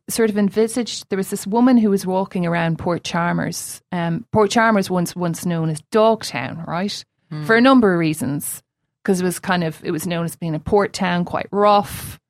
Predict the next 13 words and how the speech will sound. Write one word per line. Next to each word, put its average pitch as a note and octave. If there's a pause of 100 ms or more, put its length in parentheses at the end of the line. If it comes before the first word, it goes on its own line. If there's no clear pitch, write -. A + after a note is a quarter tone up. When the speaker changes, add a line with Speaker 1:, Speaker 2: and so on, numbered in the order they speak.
Speaker 1:
a F3
lot D#3+
of D3
sailors, F3
a E3
lot D3
of D3+
fights, -
that -
kind E3+
of E3
thing. E3 (680)
Um, E3